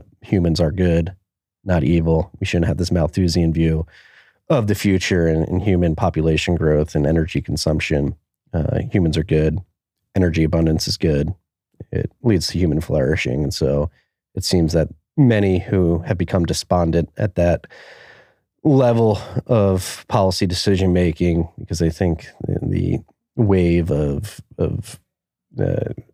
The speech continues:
and climate hysterics is too strong to fight back against, are beginning to, uh, develop confidence that, that maybe this isn't a lose, a losing battle.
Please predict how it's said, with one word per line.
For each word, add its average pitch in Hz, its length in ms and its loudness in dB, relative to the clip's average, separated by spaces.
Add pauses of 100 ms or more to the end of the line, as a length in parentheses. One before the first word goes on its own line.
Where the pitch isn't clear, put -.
and 98 200 0
climate 92 400 0
hysterics 87 640 0
is 80 180 -2
too 98 200 0
strong 82 260 0
to 78 60 -4
fight 82 180 -2
back 80 240 -2
against, - 320 -4
are 87 320 2 (600)
beginning 90 420 2
to, 82 500 0 (440)
uh, - 300 0 (880)
develop 87 360 2 (720)
confidence 85 580 0
that, 76 280 0
that 85 120 0
maybe 78 220 0
this 76 200 -2
isn't 80 240 0
a - 20 0
lose, 78 380 -2 (240)
a 107 80 0 (160)
losing 87 360 2
battle. 60 460 -4